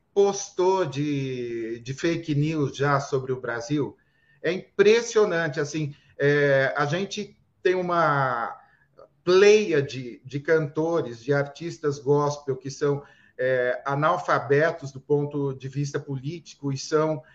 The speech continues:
é, ignorantes e por ignorância mesmo ou por maldade.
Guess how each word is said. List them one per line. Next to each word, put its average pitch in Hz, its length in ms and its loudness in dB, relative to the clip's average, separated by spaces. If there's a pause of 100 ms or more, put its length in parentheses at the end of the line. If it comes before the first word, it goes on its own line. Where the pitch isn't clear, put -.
(220)
é, 123 640 0
ignorantes 170 1300 0
e 143 1000 -6 (600)
por 185 160 4
ignorância 180 720 4
mesmo 165 360 0
ou 170 80 2
por 175 200 2
maldade. 165 880 2